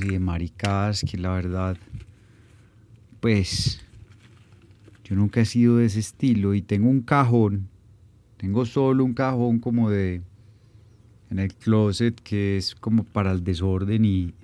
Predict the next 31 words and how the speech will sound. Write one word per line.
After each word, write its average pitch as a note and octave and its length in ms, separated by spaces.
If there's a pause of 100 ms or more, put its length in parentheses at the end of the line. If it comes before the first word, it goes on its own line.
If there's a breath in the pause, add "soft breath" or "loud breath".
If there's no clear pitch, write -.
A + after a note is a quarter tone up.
(480 soft breath)
esa F#2+ 160
vaina A2+ 280
se G#2 80
me G2+ 60
empezó F2 300
a F2+ 60
llenar A2 520 (720)
brutalmente A2+ 1160 (460 loud breath)
en G2+ 80
los F2+ 160
últimos G#2 360
tres G2 240
meses G2+ 640 (880 soft breath)
de F2+ 60
unas G2+ 300 (120)
huevonadas, F2 1080 (220)
de F#2+ 300
unos F#2+ 380
equipos, F#2+ 680
de F#2+ 120
unos F#2+ 340
audífonos G2+ 600
gigantes, F#2+ 720
de F#2+ 80
unas G#2 220
cosas A2 360
que G2 140
yo F2+ 120
ni G2+ 100
siquiera G2 340
entiendo. G2+ 680